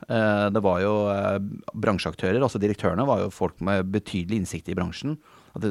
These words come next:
sikkert var vant til å tjene mye penger, håndtere mye penger. Sikkert risikoville, sånn som han Brodersen, ikke sant? Men de var, eh,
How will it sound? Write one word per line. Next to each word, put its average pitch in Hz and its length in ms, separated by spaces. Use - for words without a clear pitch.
sikkert - 560
var 101 160
vant 95 220
til 110 100
å - 20
tjene 101 160
mye 92 140
penger, 101 320
håndtere 98 320
mye 101 100
penger. 113 300
Sikkert 113 320
risikoville, 98 440
sånn 107 120
som 113 120
han 104 100
Brodersen, 95 340
ikke 107 80
sant? 131 220
Men 123 200
de 131 120
var, 101 300
eh, 107 360